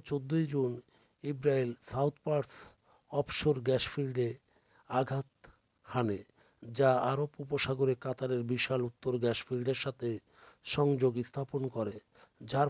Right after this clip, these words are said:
ফলে দোহায় বিপদের ঘণ্টা বাজতে থাকে। হামলার পরদিন কাতারের আমির শেখ তামিমকে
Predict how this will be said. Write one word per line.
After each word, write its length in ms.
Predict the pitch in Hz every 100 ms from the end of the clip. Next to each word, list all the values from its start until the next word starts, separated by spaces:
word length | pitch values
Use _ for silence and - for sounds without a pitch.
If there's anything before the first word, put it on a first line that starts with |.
| -
ফলে 240 | 139 131 113 - _ _ _ _ -
দোহায় 560 | 123 131 117 131 113 - _ _ _ _ _ _ _ _ _ -
বিপদের 440 | 147 151 156 156
ঘণ্টা 360 | 127 139 131 131 110 110
বাজতে 340 | 123 117 - 135
থাকে। 280 | 117 107 107 98 _ _ _ _ _ _ _ _ _ _ _
হামলার 480 | - 156 180 170 156 -
পরদিন 360 | 143 147 151 147
কাতারের 460 | 151 143 135 139 135 123
আমির 260 | 123 123 127 _ - -
শেখ 240 | 135 123 _ - _ -
তামিমকে 640 | 123 131 143 139 -